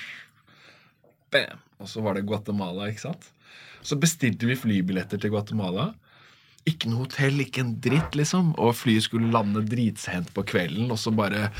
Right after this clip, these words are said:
nærmer reisedatoen seg, og så tenker vi, «Shit, vi har ikke hotell, vi har ikke», og han ene bare, «Ja, men gutta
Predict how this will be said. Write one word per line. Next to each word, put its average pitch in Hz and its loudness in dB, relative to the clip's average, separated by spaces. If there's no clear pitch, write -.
nærmer 107 4
reisedatoen 98 4
seg, 139 8
og 131 4
så 117 -2
tenker 135 4
vi, - 10
«Shit, - 4
vi 120 8
har 123 8
ikke 113 4
hotell, 147 8
vi 139 10
har 120 4
ikke», 127 6
og 139 6
han 151 6
ene 123 2
bare, 127 4
«Ja, 180 2
men 226 6
gutta 226 2